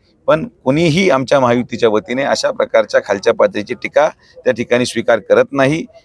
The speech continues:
आम्ही स्वतः पोलीस प्रशासनाला विचारलं की, "त्या ठिकाणी जर गुन्हा दाखल झाला असेल, तर तुम्ही योग्य ती कारवाई करा, आम्ही तुमच्या बरोबर आहोत, पोलीस प्रशासनाच्या बरोबर आहोत."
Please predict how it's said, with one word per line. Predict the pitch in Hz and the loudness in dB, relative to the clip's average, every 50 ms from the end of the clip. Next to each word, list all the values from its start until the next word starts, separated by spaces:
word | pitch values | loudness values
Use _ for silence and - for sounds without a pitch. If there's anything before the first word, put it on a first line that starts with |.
| - - _ - | -20 -20 _ -6
आम्ही | 113 127 147 139 | -2 -2 -2 0
स्वतः | - 127 120 117 160 | 0 0 2 2 2
पोलीस | 147 104 151 143 143 - | 2 0 -2 -4 -4 -2
प्रशासनाला | - 135 127 - 131 127 - - 127 123 120 | -2 -2 0 2 0 0 0 0 0 0 0
विचारलं | 110 104 - - 113 113 127 143 165 190 269 - _ _ _ _ _ _ | 0 0 0 2 2 2 4 2 2 2 0 -4 _ _ _ _ _ _
की, | - 117 | -10 -8
"त्या | - - 127 135 | -2 2 2 2
ठिकाणी | - 131 120 - 123 127 131 147 175 202 196 - _ _ _ _ _ - | 2 0 0 2 2 2 2 2 -2 -2 -4 -8 _ _ _ _ _ -8
जर | 92 98 175 214 - - - _ _ _ _ _ _ _ _ _ - 113 | -2 0 0 0 0 -4 -10 _ _ _ _ _ _ _ _ _ -8 -2
गुन्हा | 135 147 143 | 0 2 2
दाखल | 131 127 - 127 117 107 107 | 2 0 0 -2 -2 0 0
झाला | 107 113 123 | 2 2 2
असेल, | 120 - - 156 185 196 127 | 2 0 2 2 0 0 0
तर | - - _ _ _ - 123 | -4 -12 _ _ _ -16 -10
तुम्ही | - 147 151 175 180 | -8 -4 -4 -4 -4
योग्य | 156 139 135 113 135 139 | -4 -4 -4 -2 -4 -4
ती | 113 147 | -4 -2
कारवाई | - 117 113 110 113 117 113 | 0 2 2 4 4 2 2
करा, | - - 117 139 160 - - - | 2 2 2 2 2 0 -2 -4
आम्ही | - 117 127 139 156 165 | -4 -4 -2 -4 -4 -6
तुमच्या | - - 113 110 - 135 135 | -8 -8 -8 -2 0 0 2
बरोबर | 123 110 104 110 110 - - | 2 0 0 2 2 2 2
आहोत, | 113 - 113 160 - | 2 2 0 0 0
पोलीस | - - 117 123 127 - | -2 -4 -4 -4 -4 0
प्रशासनाच्या | - 107 101 110 110 - - 107 - 165 | 0 0 2 2 0 -2 -4 -2 -2 0
बरोबर | 170 190 208 196 160 143 | 2 2 2 2 2 2
आहोत." | 127 95 85 | 0 0 -4